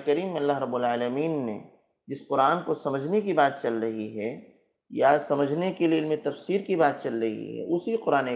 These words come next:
کریم میں اللہ رب العالمین نے خود فرمایا، "افلا يتدبرون القرآن ام على قلوب اقفالها؟" یہ سورہ محمد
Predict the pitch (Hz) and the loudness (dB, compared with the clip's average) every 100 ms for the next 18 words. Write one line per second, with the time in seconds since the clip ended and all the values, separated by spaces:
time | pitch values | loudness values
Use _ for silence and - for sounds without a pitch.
0 | - - 143 170 147 131 135 127 120 120 | -4 -2 -2 -2 -4 -4 -4 -4 -2 0
1 | 117 139 160 147 - 165 202 117 113 107 | 0 -2 -6 -8 -6 -8 -6 -6 -4 -4
2 | 101 - _ _ _ _ _ _ _ _ | -6 -10 _ _ _ _ _ _ _ _
3 | _ _ _ _ _ - 120 165 165 151 | _ _ _ _ _ -4 2 6 8 8
4 | 135 139 131 139 127 135 151 139 - 123 | 6 4 2 4 4 4 4 0 2 2
5 | 120 147 135 120 - 127 117 117 120 120 | 2 2 2 0 -4 -2 0 0 2 2
6 | 143 160 - - 117 123 139 123 123 175 | 0 -4 -12 -6 -2 0 0 0 -2 -2
7 | 165 - - - 185 175 180 175 120 87 | -4 -6 -6 -4 0 0 0 0 0 -2
8 | - _ _ _ _ _ _ _ _ _ | -8 _ _ _ _ _ _ _ _ _
9 | _ _ _ _ _ 117 117 123 120 120 | _ _ _ _ _ -6 -4 0 0 0
10 | - 135 | -2 0